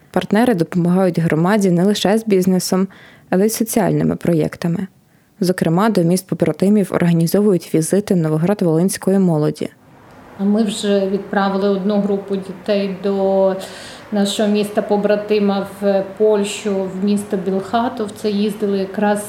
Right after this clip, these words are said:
Speaker 2: діти з родин загиблих. І, м, що дуже цікаво, що діти відпочили там, вони, е, достойно представляли нашу громаду.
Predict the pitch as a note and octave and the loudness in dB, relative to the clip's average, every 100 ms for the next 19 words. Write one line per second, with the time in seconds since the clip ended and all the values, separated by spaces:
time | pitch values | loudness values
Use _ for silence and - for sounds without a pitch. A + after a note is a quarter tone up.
0 | G#3 F#3 G#3+ A3+ A3+ F#3 G3 F#3+ F#3+ G#3 | -6 -2 -2 -2 -2 -2 -4 -2 0 0
1 | G#3 F#3 G3+ E3+ G#3 F#3+ F3 F#3 - - | 0 0 -2 0 0 0 -2 -8 -8 -18
2 | - - - - - - - A3 G#3+ G#3 | -20 -18 -18 -18 -20 -18 -6 -4 0 2
3 | G#3 G#3+ A#3 G#3+ G#3+ G#3+ - - A3+ G#3 | 0 0 -2 0 0 -4 -8 -4 -2 -2
4 | G#3+ G#3 - G#3 A#3 B3+ B3+ B3 A3+ G3+ | -4 -6 -6 0 0 0 -2 -2 -2 -2
5 | A#3 A3+ A3 A3 - G#3+ G#3+ - A3+ G#3 | -2 -2 -2 -2 -4 -6 -6 -2 0 0
6 | G3+ A3+ C4 B3+ G#3 G#3+ A3 G#3+ G#3 F3+ | 0 -2 0 -2 -2 0 2 2 0 -4
7 | - - - - - G#3+ G#3 G#3+ A3+ - | -10 -18 -20 -12 -6 -2 0 2 0 2
8 | A3+ G#3+ G3+ G#3+ G#3 - G3 G#3 G3 F#3+ | 2 2 0 -4 -4 -2 0 0 0 0
9 | F#3+ G3+ A3+ G3+ G3 G3+ A3 D4 E4 C#4+ | -2 -2 -2 -2 -2 0 0 0 0 0